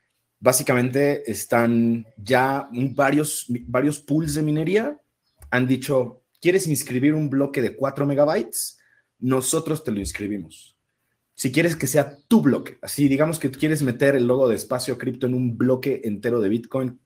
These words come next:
se les conoce como los cuatro meggers, pues los mineros van a poder hacer esto. Esto viene con, con un, con incentivos perversos, porque entonces un minero se convierte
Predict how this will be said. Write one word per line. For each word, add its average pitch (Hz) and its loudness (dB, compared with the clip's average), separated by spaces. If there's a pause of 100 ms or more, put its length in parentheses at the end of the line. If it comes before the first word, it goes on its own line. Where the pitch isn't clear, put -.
se - -2
les 104 0
conoce 123 -2
como 110 -2
los 98 -6
cuatro 123 -2
meggers, 147 -4 (500)
pues 120 2
los 120 2
mineros 135 6
van 123 0
a 120 -6
poder 101 2
hacer 95 -2
esto. - -14 (680)
Esto 175 4
viene 185 2
con, 120 2
con 127 4
un, 147 2
con 117 2
incentivos 131 -2
perversos, 107 -2
porque 113 -2
entonces 135 2
un 143 4
minero 139 2
se - -6
convierte 113 0